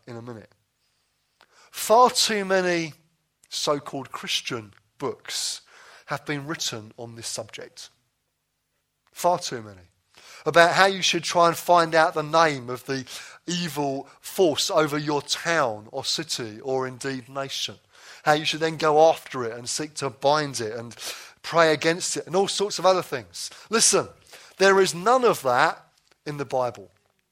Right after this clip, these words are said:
It's just not there. I mean, if it was gonna happen at any moment, don't you think the angel would have said to Daniel, "Listen, I've been in this battle.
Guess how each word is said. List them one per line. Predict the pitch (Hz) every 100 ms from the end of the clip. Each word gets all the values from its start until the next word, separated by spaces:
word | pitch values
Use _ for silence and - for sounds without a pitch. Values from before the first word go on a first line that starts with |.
| _
It's | 214 214
just | - 247 -
not | 226 269 233
there. | 254 247 123 - _ _ _ - - -
I | 220
mean, | 233 311
if | 254
it | 302
was | 339
gonna | - 233
happen | - 240 - 214
at | 254 240
any | 277 269
moment, | 220 254 269 143 160 208 - - - -
don't | 233 277
you | 285
think | - 277 294
the | 247 226
angel | 254 240 185
would | 208
have | 208
said | - 233 214
to |
Daniel, | 175 208 208 160 170 - -
"Listen, | 240 269 208 156
I've | 185 185
been | 269
in | 262
this | 233 208
battle. | - 240 - 156 160